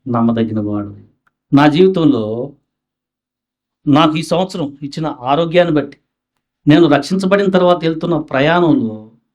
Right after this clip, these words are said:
వస్తున్న ఎదురైన ఆ కుటుంబంలో కానీ, వివిధ రకాల ప్రజల నుంచి కానీ, నేను ఇంకా నిన్ను విడవకుండా ఇక్కడ దాకా క్యారీ అవ్వటానికి నీ చేయి పట్టుకుని నన్ను నడిపించావు.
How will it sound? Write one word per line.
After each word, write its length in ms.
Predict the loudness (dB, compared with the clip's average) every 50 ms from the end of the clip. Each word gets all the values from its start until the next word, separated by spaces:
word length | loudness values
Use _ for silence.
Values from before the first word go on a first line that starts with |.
| _ _ _ _ _ _ _ _ _ -6
వస్తున్న 300 | -6 -4 -2 0 2 2
ఎదురైన 500 | 2 2 2 2 4 4 6 6 4 4 2 -4 -12 -16 -20 _ _ _ -18
ఆ 40 | -18
కుటుంబంలో 600 | -14 _ -10 -6 -4 -4 -2 -2 -2 -4 -4 -4 -8 -10
కానీ, 260 | -10 -8 -8 -8 -8 -10 -12 _ _ _ _ _ _ _ _ _ _ _ _ _ _ 2
వివిధ 180 | 4 4 6 4
రకాల 300 | 2 2 0 -2 -2 -2
ప్రజల 340 | -2 -2 -2 -2 0 0 2
నుంచి 240 | 2 2 0 -2 -2
కానీ, 360 | -4 -4 -4 -4 -8 -12 -14 -14 -16 _ _ _ _ _ _ _ _ _ _ _ _ _ _ _ 2
నేను 220 | 2 4 4 4
ఇంకా 260 | 2 0 0 0 0 0
నిన్ను 640 | 4 4 4 4 4 2 2 2 0 -2 -8 -10 -14 -8
విడవకుండా 680 | -6 -2 -2 0 -2 -2 -4 -8 -6 -4 -4 -4 -4 -4 -10 _ _ _ -20
ఇక్కడ 200 | -10 -8 -8 -4
దాకా 200 | -2 -4 -4 -4
క్యారీ 300 | -4 -2 -2 0 0 2 2
అవ్వటానికి 540 | 2 0 -2 -4 -8 -8 -10 -10 -10 -8 -8 -8 -10 -12 -16 _ _ _ _ _ _ _ _ _ _ _ _ _ _ _ _
నీ 100 | -4 -4
చేయి 260 | -4 -2 -2 -2 -2 -2
పట్టుకుని 300 | -2 -4 -6 -8 -6 -4
నన్ను 200 | -2 -2 -2 -2
నడిపించావు. 500 | -4 -6 -6 -8 -8 -10 -10 -12 -18 -20